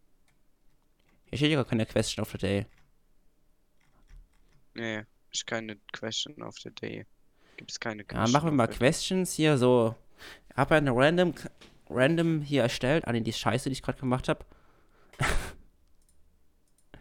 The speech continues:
Speaker 1: Questions. What happens if you drink? Also was passiert, wenn man trinkt? Wenn man trinkt. Was soll man trinken? Was könnte man googeln? Also alle, die Google Feud nicht können, kennen, ist halt so,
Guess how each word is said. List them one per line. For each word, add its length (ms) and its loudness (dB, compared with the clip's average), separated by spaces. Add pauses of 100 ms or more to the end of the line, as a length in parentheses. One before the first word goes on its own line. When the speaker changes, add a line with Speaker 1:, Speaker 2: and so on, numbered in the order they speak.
(260)
Speaker 1:
Questions. 680 0 (460)
What 340 6
happens 480 2
if 200 0
you 120 2
drink? 540 2 (1200)
Also 200 4
was 160 6
passiert, 440 0
wenn 140 0
man 160 4
trinkt? 520 2
Wenn 160 0
man 180 2
trinkt. 480 -2 (140)
Was 240 2
soll 100 -4
man 120 0
trinken? 380 0 (880)
Was 200 4
könnte 200 4
man 140 4
googeln? 400 0
Also 220 2
alle, 160 0
die 100 -4
Google 240 2
Feud 320 -2
nicht 140 -4
können, 340 2 (120)
kennen, 360 2 (680)
ist 140 2
halt 120 4
so, 420 4